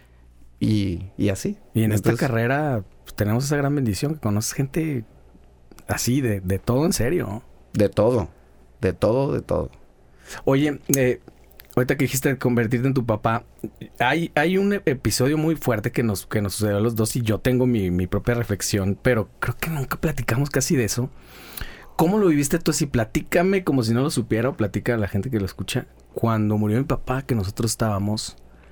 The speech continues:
Speaker 2: justamente tocando en el año noventa y nueve.
Speaker 1: Noventa y nueve, en diciembre del noventa y nueve. Ya hace un ratote
Speaker 2: ¿Cómo lo
Speaker 1: también.
Speaker 2: viviste tú? ¿Cómo fue para ti ese chingadazo? Porque finalmente fue un chingadazo.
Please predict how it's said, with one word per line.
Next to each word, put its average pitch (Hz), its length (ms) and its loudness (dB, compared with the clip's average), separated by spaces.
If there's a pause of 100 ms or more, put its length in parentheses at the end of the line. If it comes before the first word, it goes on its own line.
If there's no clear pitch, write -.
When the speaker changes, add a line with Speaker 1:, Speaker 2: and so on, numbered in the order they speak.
(140)
Speaker 2:
justamente 120 600 0
tocando 101 600 -2 (1200)
en 107 180 0
el 104 120 2
año 117 180 2
noventa 98 400 0
y 85 60 0
nueve. 113 320 2
Speaker 1:
Noventa 92 340 2
y - 20 2
nueve, 92 200 2
en 101 80 2
diciembre 104 480 2
del 107 140 0
noventa 85 320 -2
y 85 40 0
nueve. 82 360 -2 (640)
Ya 67 100 0
hace - 160 -4
un 80 220 0
ratote 95 320 -2
Speaker 2:
¿Cómo 135 220 4
lo 139 100 4
Speaker 1:
también. 107 180 4
Speaker 2:
viviste 117 300 0
tú? 110 300 -2 (480)
¿Cómo 113 220 0
fue 113 360 2
para 110 200 -2
ti 110 100 0
ese 107 380 -2
chingadazo? 104 720 0
Porque 85 280 -2
finalmente 101 500 0
fue - 120 -4
un 95 40 -2
chingadazo. 107 460 -4